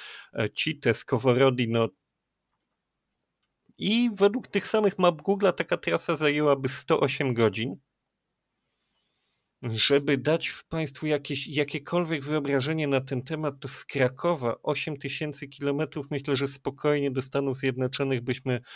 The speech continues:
e, tutaj przejechali, gdyby oczywiście była taka możliwość, żeby przejechać. Nie mam pojęcia, dlaczego ten człowiek nie wybrał pociągu, bo sobie przeliczyłem, że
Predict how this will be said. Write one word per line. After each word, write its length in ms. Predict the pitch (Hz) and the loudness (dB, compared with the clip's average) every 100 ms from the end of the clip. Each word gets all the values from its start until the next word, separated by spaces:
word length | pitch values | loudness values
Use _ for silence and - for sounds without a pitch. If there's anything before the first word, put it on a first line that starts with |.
| - - - - _ | -18 -18 -20 -20 _
e, 220 | 120 120 - _ _ _ _ _ _ | 2 2 2 _ _ _ _ _ _
tutaj 400 | 139 135 135 127 | -8 -2 0 2
przejechali, 640 | 131 139 131 123 151 139 | 4 6 6 6 4 2
gdyby 260 | 120 117 120 | 2 2 4
oczywiście 540 | 110 - 120 127 - | 4 0 -2 -2 -2
była 360 | 113 120 135 120 | 0 4 6 6
taka 300 | 123 - 123 | 4 -2 0
możliwość, 520 | 123 120 208 135 113 | 0 0 0 0 0
żeby 180 | 123 120 | 0 -2
przejechać. 760 | - - 160 117 - 123 131 - _ _ _ - - - _ | 0 2 4 2 2 -2 -4 -12 _ _ _ -20 -20 -20 _
Nie 200 | 135 185 | 0 2
mam 160 | 247 208 | 2 2
pojęcia, 640 | 196 220 226 - 208 196 - _ | 0 0 0 2 4 4 0 _
dlaczego 680 | 131 143 156 147 - 196 175 | -6 2 4 4 0 0 -2
ten 180 | - 127 | 0 -2
człowiek 400 | - 180 160 - | 0 -2 -2 0
nie 140 | 143 | 0
wybrał 400 | 131 160 147 139 | 2 2 6 4
pociągu, 640 | 139 143 - 127 110 107 143 | 6 0 4 4 4 2 2
bo 180 | 120 | 0
sobie 260 | 113 123 139 | 0 -2 0
przeliczyłem, 640 | 139 147 143 143 - 185 135 | 2 4 4 2 2 2 2
że 280 | 127 127 | 0 0